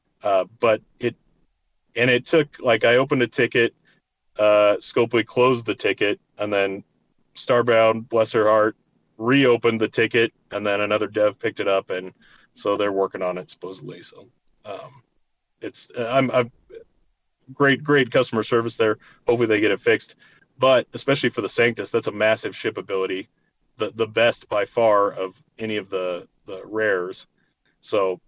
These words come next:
I look forward to that being fixed. But, but, you know, when it comes to Armadas, it's pretty, nothing has changed much. I do like, you know, like, Riker, I love the idea of.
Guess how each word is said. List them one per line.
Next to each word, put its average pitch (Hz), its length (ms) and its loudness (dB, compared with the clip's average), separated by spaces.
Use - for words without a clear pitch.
I 104 40 -16
look 117 180 -10
forward 110 160 -4
to 98 60 -8
that 101 200 -4
being 87 160 -12
fixed. - 400 -14
But, 107 300 -4
but, 120 240 -2
you 127 80 -6
know, 113 200 0
when 120 120 0
it 131 80 -4
comes 151 180 -6
to 143 60 2
Armadas, 117 420 0
it's 107 140 -12
pretty, 139 460 -2
nothing 131 260 2
has 110 140 -4
changed 107 480 -6
much. 92 400 -6
I 117 80 0
do 139 260 2
like, 123 460 2
you 127 100 -2
know, 120 80 4
like, 110 180 2
Riker, 123 460 2
I 113 60 4
love 117 260 0
the 117 100 2
idea 104 420 0
of. 151 200 -2